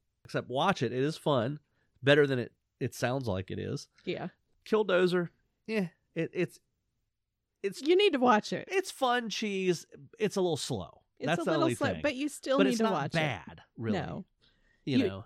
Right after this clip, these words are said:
Speaker 2: I mean, with a name like Killdozer, and it's notorious,
Speaker 1: Yeah.
Speaker 2: everybody has heard of it. You
Speaker 1: Yeah.
Speaker 2: need to at least have seen it once in
Speaker 1: You
Speaker 2: your
Speaker 1: do.
Speaker 2: life.
Speaker 1: You do.
Speaker 2: You have
Speaker 1: Um,
Speaker 2: to give it a shot.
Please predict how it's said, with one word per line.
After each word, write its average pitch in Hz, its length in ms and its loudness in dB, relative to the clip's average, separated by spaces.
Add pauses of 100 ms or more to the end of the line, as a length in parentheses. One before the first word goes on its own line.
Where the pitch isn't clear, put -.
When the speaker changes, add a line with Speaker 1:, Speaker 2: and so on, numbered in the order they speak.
Speaker 2:
I 269 100 4
mean, 269 300 4
with 240 140 2
a 262 60 6
name 285 240 6
like 302 200 2
Killdozer, 190 800 4
and 202 220 4
it's 226 280 2
notorious, 196 840 0
Speaker 1:
Yeah. 160 160 4
Speaker 2:
everybody 208 460 4
has 190 160 2
heard 185 180 0
of 165 80 -6
it. 156 100 -4
You 185 140 2
Speaker 1:
Yeah. 226 60 6
Speaker 2:
need 233 200 6
to 233 100 2
at 151 100 2
least 180 220 0
have 175 140 2
seen 165 260 0
it 143 100 -2
once 165 240 -2
in 180 60 2
Speaker 1:
You 277 60 8
Speaker 2:
your 262 60 4
Speaker 1:
do. 135 60 6
Speaker 2:
life. 87 400 -2
Speaker 1:
You 151 160 2
do. 92 100 -4 (1080)
Speaker 2:
You 123 280 -2
have 226 120 2
Speaker 1:
Um, 202 40 -10
Speaker 2:
to 233 80 -2
give 202 160 0
it 185 80 -2
a 185 40 -2
shot. - 280 -8